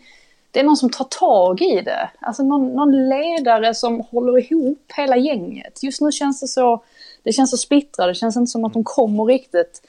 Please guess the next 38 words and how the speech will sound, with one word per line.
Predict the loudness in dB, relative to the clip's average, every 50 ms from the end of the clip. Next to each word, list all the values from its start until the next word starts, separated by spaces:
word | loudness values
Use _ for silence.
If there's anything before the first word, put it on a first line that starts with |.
| _ _ _ _ _
till, | -4 0 0 0 2 0 -2 -2
eh, | -2 -2 -4 -4 -4 -4 -4 -4
ja, | -2 -2
de | -2 -2
kommer | 0 0 0 0 2
fram | 2 2 0 2
till | 2 -2
sista | -2 -2 -4 -4 -6
tredjedelen, | -4 -2 0 0 2 0 0 -2 -4 -6 -4 -6
men | -6 -6
så | -6 -6
händer | -2 0 0 0 0 0 2
det | 2 2
ingenting | 2 2 0 -4 -8 -12 -12 -14 -14 -14 -12 -10
riktigt. | -10 -10 _ -10 -14 -10 -2
Och | 0 2
just | 2 2 2 2 0
därför | 0 0 0 -2 -6 -14
så | -12 -8
hoppas | -2 0 0 0 -2 -4 -6 -6 -4 -4 -6
man | -6 -6 -4
ju | -2 -2 -2
att | -2 -2
den | 0 0
här, | 0 0 0 -4 -20 -20 _ _ _ _ _ _ -20 -20 -20 -20 -20 -20 -20 -20 _ _ _ -2
vad | 0 2 2 4 4
det | 4
nu | 2 2 2 0 0
än | -2 -2 -4 -6
är | -8 -6 -6 -8 -8
med | -8 -6
Aubameyang | -6 -6 -4 -4 -6 -6 -4 -4 -4 -4 -4 -6 -12 -14
att, | -16 -16 _ -18 -18 -18 -18 -18 -20 _ _
eh, | -10 -6 -4
och | -2 0 0
Lacazette | 0 -2 -2 -4 -8 -4 -2 -2 -4 -4 -6 -6 -4
då, | -4 -2 -2 -4
att | -6 -10 _ -16 -16 -18